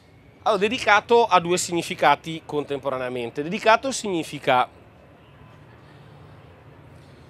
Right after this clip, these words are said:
non voglio che ci sia dell'altro traffico su quel segmento di rete perché quel traffico rallenterà in qualche modo l'operazione che sto facendo.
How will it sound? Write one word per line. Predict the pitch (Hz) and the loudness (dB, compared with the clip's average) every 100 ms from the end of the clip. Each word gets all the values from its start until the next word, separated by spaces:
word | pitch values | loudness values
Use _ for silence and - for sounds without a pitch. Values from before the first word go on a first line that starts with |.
| - - - - - - - - - - - - - - | -20 -20 -20 -20 -20 -20 -20 -20 -20 -20 -20 -20 -20 -6
non | 185 214 | 2 2
voglio | 233 262 220 165 | 6 6 6 2
che | - | -2
ci | 156 185 | -6 -6
sia | - 214 175 | -4 0 2
dell'altro | 151 151 165 175 | 2 0 0 -4
traffico | 185 170 - 135 127 | 0 -2 -2 -12 -14
su | - - | -14 -6
quel | 185 | -4
segmento | - 147 165 180 151 | -4 -4 -2 -2 -4
di | 147 | -4
rete | 196 190 233 | -2 -2 -4
perché | 202 190 190 | -4 -6 -6
quel | - 220 | -2 -2
traffico | 208 165 - 202 226 | 0 -2 -2 -4 0
rallenterà | 208 180 180 185 185 190 | 0 0 -2 0 2 2
in | 147 | 0
qualche | 147 143 196 | -4 -4 -4
modo | 170 151 | -4 -4
l'operazione | 185 147 143 139 135 127 | -6 -6 -8 -6 -6 -6
che | 135 | -8
sto | 127 | -10
facendo. | 107 117 - 104 104 110 - _ | -10 -10 -10 -10 -8 -8 -10 _